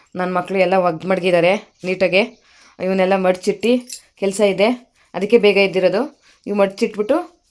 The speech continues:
ಮುಂದಿನ ಕೆಲಸ ನೋಡಬೇಕು. ಒಂದು ಗಂಟೆ ಆಯ್ತು ಮಡ್ಚಿಟ್ಟೆ. ಹಿಂಗೆ ನಾವು ಬಟ್ಟೆ ಮಡ್ಚಿಟ್ಟೋದು. ಹಿಂಗೆ ಇಟ್ಬಿಟ್ಟು ಬೀರಲ್ಲಿ ತುರುಕ್ಬಿಟ್ರೆ ಬೇಕಂದಂಗೆ ಮತ್ತೆ ಎಲ್ಲಾರ್ದು ಒಂದೇ ಕಡೆ ಒಂದ್ಸರಿ ಹಾಕೊಳ್ಳೋ ಬಟ್ಟೆ ಇರುತ್ತೆ, ಅಲ್ಲೊಂದು ಇಲ್ಲೊಂದು ಹುಡ್ಕಂಗಿರಲ್ಲ.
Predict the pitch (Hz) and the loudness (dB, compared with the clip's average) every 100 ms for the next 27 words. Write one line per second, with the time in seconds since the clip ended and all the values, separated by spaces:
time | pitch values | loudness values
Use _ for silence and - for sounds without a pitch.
0 | - 226 226 214 196 196 180 165 160 151 | -2 2 2 2 0 0 0 0 0 -2
1 | - - _ - - _ _ _ _ _ | -8 -14 _ -18 -18 _ _ _ _ _
2 | _ _ _ _ - 170 - - 190 196 | _ _ _ _ -14 -14 -14 -4 -2 4
3 | 196 202 202 202 - - 180 196 - 214 | 4 6 4 4 0 -4 -2 -2 -2 0
4 | - - - - _ _ - _ _ _ | 0 0 -6 -16 _ _ -20 _ _ _
5 | _ _ 214 220 190 196 190 190 208 202 | _ _ -2 2 4 4 2 2 2 0
6 | 214 202 190 165 - - _ _ - 190 | -2 0 0 0 -8 -20 _ _ -8 -2
7 | 190 190 226 220 196 208 208 196 196 196 | -2 0 -2 0 2 2 0 -2 -4 -2
8 | 170 180 202 - _ - 202 214 208 202 | 2 2 0 -10 _ -2 2 2 2 2
9 | 196 190 190 269 285 - _ _ _ - | 2 0 -2 -4 -6 -18 _ _ _ -20
10 | _ _ - 208 220 220 220 220 208 208 | _ _ -2 4 8 8 8 4 2 2
11 | 214 220 220 208 208 214 202 208 196 185 | 2 4 4 4 2 2 2 4 2 4
12 | 202 190 190 196 202 165 180 202 196 190 | 4 4 4 6 8 6 6 4 4 4
13 | 190 180 196 185 170 | 4 2 2 2 2